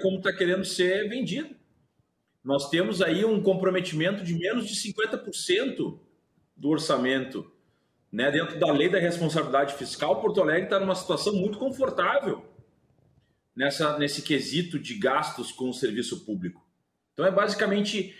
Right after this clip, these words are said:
esse é o ponto-chave, né? E aí a gente vai entrar numa, num, num debate sobre visão de Estado, que tipo de Estado nós queremos. Um Estado que seja, é,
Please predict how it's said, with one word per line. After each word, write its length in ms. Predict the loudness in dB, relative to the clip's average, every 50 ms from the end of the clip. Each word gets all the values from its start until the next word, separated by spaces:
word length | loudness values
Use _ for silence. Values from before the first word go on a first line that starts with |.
| -20 -6 0
esse 260 | 2 2 2 2 2
é 40 | 2
o 120 | 0 2
ponto-chave, 880 | 4 4 4 4 4 2 0 0 0 0 0 2 2 0 -2 -2 -6 -12 -16 -20 -20 _ _ _ _ _ _ _ _ _ _ _ _ _ -10
né? 180 | -4 -2 0 2
E 100 | 2 2
aí 160 | 2 2 2
a 60 | 2
gente 240 | 2 0 0 -2 -2
vai 140 | 0 0 0
entrar 360 | 0 0 0 2 2 2 2
numa, 440 | 2 0 0 0 2 2 4 4 2
num, 140 | 2 2 0
num 360 | 0 0 -2 -2 -2 0 0
debate 480 | 0 0 2 2 2 2 2 2 -2
sobre 280 | -2 -4 -4 -4 -4 -6
visão 540 | -6 -8 -8 -4 0 2 4 4 4 2 0
de 100 | -4 -6
Estado, 520 | -8 -8 -6 -6 -4 -2 -2 -2 -2 -4
que 140 | -6 -8 -10
tipo 360 | -8 -6 -6 -6 -6 -6 -8
de 200 | -6 -4 -2 -2
Estado 440 | -2 -4 -2 0 2 2 2 2 0
nós 220 | 0 0 -2 0
queremos. 580 | 0 0 0 0 0 -2 -4 -8 -12 -16 -20 _ _ _ _ _ _ _ _ _ _ _ _ _ _ -8
Um 80 | -6 -6
Estado 540 | -6 -4 -2 0 2 2 2 2 0 -2
que 80 | -4 -4
seja, 680 | -4 0 2 2 2 2 2 0 0 0 -2 -4 -8 -12 -18 -20 _ _ _ _ _ 0
é, 380 | 4 4 4 4 4 2 0